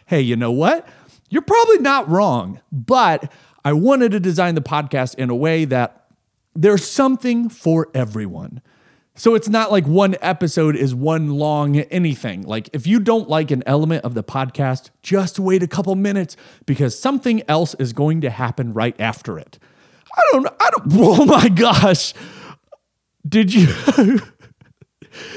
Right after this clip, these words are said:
did you hear my voice? I don't know. It just, I don't know what that was. That's, <laughs> that's never happened to me before. And I've recorded a bunch of stuff for the podcast already.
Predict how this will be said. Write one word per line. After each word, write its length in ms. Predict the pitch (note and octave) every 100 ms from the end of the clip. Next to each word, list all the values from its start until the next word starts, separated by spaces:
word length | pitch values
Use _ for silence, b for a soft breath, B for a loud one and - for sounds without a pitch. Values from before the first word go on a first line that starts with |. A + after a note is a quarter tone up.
| B
did 200 | G3+ G#3+
you 140 | C4+ F4
hear 260 | A#3+ A#3+
my 180 | A3 E3+
voice? 680 | A2+ A#2 F3+ F4 - - - _ _ _ _ _ _ _ _ _ _ _ -
I 80 | F#3
don't 160 | D#4
know. 160 | G3 D3
It 80 | C#3+
just, 260 | D#3 - -
I 160 | D#3 C3
don't 160 | C4
know 100 | D4+
what 120 | G3
that 160 | D#3 C#3
was. 500 | E3+ E4 D4+ A2+ - b b b b b _ _ _ _ _ _ _ -
That's, 340 | G3+ A3 -
<laughs> 520 | A3 A3+ - - E3+
that's 320 | C4+ C#4 -
never 420 | A3+ C4 D4+ D#4+ C#4
happened 440 | - A3+ - A#3
to 80 | G#3+
me 140 | G#3
before. 460 | F#3+ F3+ F#3+ F3 D3+ B B
And 120 | - B3+
I've 140 | D4+
recorded 540 | C#4+ - C#4+ D4 C4+
a 40 | A3
bunch 240 | A#3+ A#3
of 80 | A#3+
stuff 220 | F#3+ C4
for 100 | A3+
the 120 | G#3 F3+
podcast 520 | A3+ C4 G#3+ F#3 E3
already. 500 | E3 D3 C3+ A#2+